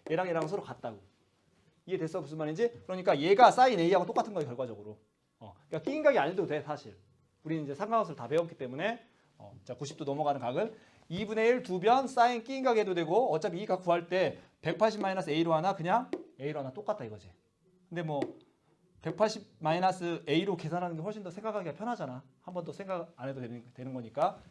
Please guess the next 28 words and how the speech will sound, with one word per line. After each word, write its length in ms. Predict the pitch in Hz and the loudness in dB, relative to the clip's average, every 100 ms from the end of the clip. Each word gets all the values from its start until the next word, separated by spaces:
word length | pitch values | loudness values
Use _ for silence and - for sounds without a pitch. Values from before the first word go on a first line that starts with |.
| - | -8
얘도 200 | 156 185 | -4 -2
똑같이 340 | 185 214 214 | 2 0 0
이분의 420 | 156 165 165 175 185 | -6 -8 -4 -4 0
일 180 | 233 247 | -2 -2
두 160 | 156 | -6
변 340 | 151 190 247 - - | 4 4 4 0 -18
사인 580 | - 190 185 226 269 269 _ | -2 2 2 0 -6 -12 _
끼인 220 | 226 233 | -8 0
각인데 480 | 202 170 170 220 214 | 2 2 0 0 2
여기는 260 | 139 165 | -2 -4
백팔십 360 | 160 131 156 156 | -10 -8 -8 -6
마이너스 200 | 143 135 | -10 -10
끼인 180 | 202 190 | -12 -8
각이다. 260 | 123 113 | -6 -6
구십 200 | 113 135 - | -12 -14 -8
도가 100 | 139 | -6
넘어가면, 460 | 113 139 127 101 95 | -2 -2 -4 -8 -14
둔각이 280 | 151 156 135 | -6 -4 -4
넘어가면. 580 | 117 123 117 120 208 226 _ _ _ - | -6 -6 -6 -4 -4 -4 _ _ _ -8
알겠지? 440 | 170 180 185 - - _ | -4 -4 -4 -8 -16 _
어. 120 | 101 - _ _ _ _ - | -20 -20 _ _ _ _ -10
이분의 240 | 139 165 | -4 0
일 100 | 202 | 0
두 140 | 196 143 | -2 -2
변 180 | 185 | -2
사인 220 | 190 175 170 | -2 -4 -4
끼인 180 | 165 143 | -4 2
각. 400 | 147 226 240 | 8 8 6